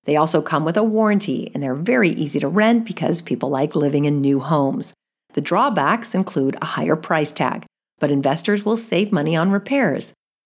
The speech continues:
The new home may also command a higher rent, more reliable tenants, and fewer vacancies if tenants don't want to move. Real Wealth has identified several top markets for the build-to-rent investor.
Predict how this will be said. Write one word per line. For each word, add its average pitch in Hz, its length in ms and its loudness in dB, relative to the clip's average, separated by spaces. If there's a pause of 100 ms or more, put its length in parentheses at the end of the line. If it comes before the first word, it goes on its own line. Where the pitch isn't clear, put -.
(180)
The 147 80 -2
new 220 200 2
home 240 300 2
may 196 140 2
also 247 320 0
command 214 420 0
a 247 60 2
higher 214 340 2
rent, 190 480 2 (200)
more 156 240 2
reliable 139 480 2
tenants, 214 500 2 (100)
and 202 140 2
fewer 160 380 2
vacancies 135 680 0
if - 260 -2
tenants 135 360 0
don't 139 260 2
want 139 200 0
to 127 40 2
move. - 440 -2 (600)
Real 330 220 0
Wealth 240 260 2
has 240 120 2
identified 185 580 0
several 311 380 0
top 254 400 -2
markets 233 440 2
for - 140 0
the 208 100 2
build-to-rent 147 600 0
investor. 160 580 0